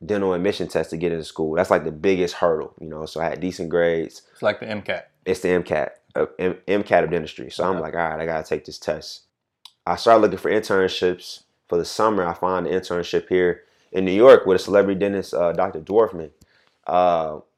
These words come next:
Speaker 1: amazing dentist, been all over T V. He accepted me to go to his program. So I'm excited to come to New York.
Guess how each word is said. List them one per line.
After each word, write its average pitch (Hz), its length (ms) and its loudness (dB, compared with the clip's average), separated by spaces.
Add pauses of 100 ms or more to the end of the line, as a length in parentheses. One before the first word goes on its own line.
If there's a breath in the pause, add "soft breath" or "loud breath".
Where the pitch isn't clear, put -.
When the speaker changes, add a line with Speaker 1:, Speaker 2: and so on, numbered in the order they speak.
Speaker 1:
amazing 113 480 2
dentist, 107 420 -2
been 98 120 -4
all 104 240 4
over 98 340 2
T 104 300 -6
V. 101 360 -4
He 95 260 -6 (160)
accepted 95 380 -2
me 95 100 -6
to 87 60 -8
go 90 140 -2
to 87 120 -8
his 85 100 -8
program. 90 680 0
So 85 160 -6
I'm 117 100 -2
excited 98 400 -2
to 90 60 -10
come 95 140 -10
to 87 60 -8
New 82 100 -10
York. 104 320 0